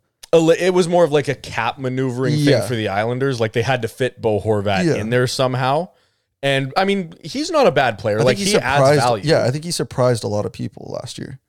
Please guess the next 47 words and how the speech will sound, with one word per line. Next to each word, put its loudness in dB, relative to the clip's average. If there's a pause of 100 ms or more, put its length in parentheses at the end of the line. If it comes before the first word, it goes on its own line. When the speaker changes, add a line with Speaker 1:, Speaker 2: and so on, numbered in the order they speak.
(100)
Speaker 1:
Yeah, 2
for -6
sure. -6 (380)
Speaker 2:
And 4
Speaker 1:
Um, -2 (200)
Speaker 2:
when -4
he -4
was -4
playing -2
with -6
Miller, 0
I -2
thought -2
they 0
were 0
pretty -6
good -4
together. -4 (460)
So 0
if -4
he -6
can -6 (100)
keep -6 (460)
going -2
on -6
that -8
second -6
line, -6
I'd -8
say -4
why -6
not -8
sign -4
him? -4
But -2
we -2
also -2 (400)
have -6
already 0
talked -2
about -2
how 0
we -2
have -2
one -4
or -8
two -8